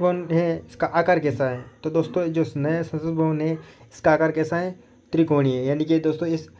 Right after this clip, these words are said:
इसे त्रिभुजाकार आकार का आकार है। ठीक है, इस त्रिभुजाकार आकार का यह संसद भवन बना हुआ है।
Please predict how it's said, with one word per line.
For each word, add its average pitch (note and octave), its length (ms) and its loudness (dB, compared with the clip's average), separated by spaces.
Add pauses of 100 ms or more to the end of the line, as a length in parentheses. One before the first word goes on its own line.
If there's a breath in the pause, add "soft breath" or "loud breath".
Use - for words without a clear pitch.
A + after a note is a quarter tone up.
(280 loud breath)
इसे D#3+ 200 -2
त्रिभुजाकार D#3+ 580 4
आकार B2 180 2
का A2+ 160 2
आकार A2 180 2
है। - 600 -16
ठीक D#3 140 -2
है, F3 180 -2 (540)
इस - 180 -10
त्रिभुजाकार D3+ 500 2
आकार C#3 280 -2
का D3+ 120 -4 (420 loud breath)
यह C#3 60 -2
संसद C#3+ 420 -6
भवन C#3+ 260 -2
बना C3 200 -2
हुआ A#2 160 2
है। A2+ 340 -4